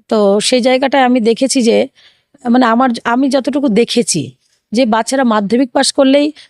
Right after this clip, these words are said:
বাচ্চাদেরকে আর পড়াশোনার স্কুলে পাঠায় না, কেউ উচ্চ মাধ্যমিক পাশ করছে, তাদেরকে আর স্কুলে পাঠাচ্ছে না। কিন্তু সেটা তো জীবন নয়। তো আমি চাইছি যে উচ্চ মাধ্যমিক, মাধ্যমিক পাশ করে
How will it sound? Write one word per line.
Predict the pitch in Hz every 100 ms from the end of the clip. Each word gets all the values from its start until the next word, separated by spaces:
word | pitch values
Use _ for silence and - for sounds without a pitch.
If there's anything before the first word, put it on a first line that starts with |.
| -
বাচ্চাদেরকে | 262 294 285 269
আর | 254
পড়াশোনার | 233 233 220 254 247
স্কুলে | - - 247
পাঠায় | - 175 - 175
না, | 151 135 139 - - -
কেউ | 302
উচ্চ | 277 277
মাধ্যমিক | 277 254 277 269
পাশ | 262 247
করছে, | 277 262 - 285 - - - -
তাদেরকে | 262 277 277
আর | 254
স্কুলে | - 214 196
পাঠাচ্ছে | 170 - 180 -
না। | 175 165
কিন্তু | - 277 311
সেটা | 302 254 233
তো | 240 269
জীবন | 208 208 240
নয়। | 220 226 170 143 _ _ _ _ _ -
তো | 240 -
আমি | 226 277
চাইছি | 285 262 254 277
যে | 277
উচ্চ | 247 -
মাধ্যমিক, | 240 247 220 254 226
মাধ্যমিক | 220 196 220 240
পাশ | 254 233
করে | - 247 254